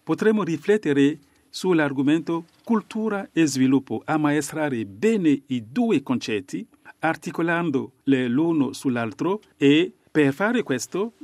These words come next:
procediamo in quattro passi. Il primo passo sarà la riflessione su cultura africana o culture africane e sviluppo. Questa conferenza sarà seguita da un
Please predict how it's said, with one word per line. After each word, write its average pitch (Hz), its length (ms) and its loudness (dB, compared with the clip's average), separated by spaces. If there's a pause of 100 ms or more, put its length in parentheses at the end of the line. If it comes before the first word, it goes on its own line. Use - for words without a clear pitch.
(140)
procediamo 156 720 -2
in 139 280 2 (260)
quattro 131 480 -2 (200)
passi. 104 420 -4 (280)
Il 147 120 -8
primo 202 380 0
passo 120 540 -4 (240)
sarà 123 440 -4 (320)
la 131 120 -4
riflessione 165 520 -4
su 156 180 -4
cultura 180 520 -4
africana 120 760 -6 (180)
o 123 100 -12
culture 139 560 2
africane 135 580 0
e 139 160 2
sviluppo. 127 640 0 (240)
Questa 131 260 0
conferenza 160 720 0 (120)
sarà 131 480 -2
seguita 127 760 -2
da 117 520 -6
un 117 280 -4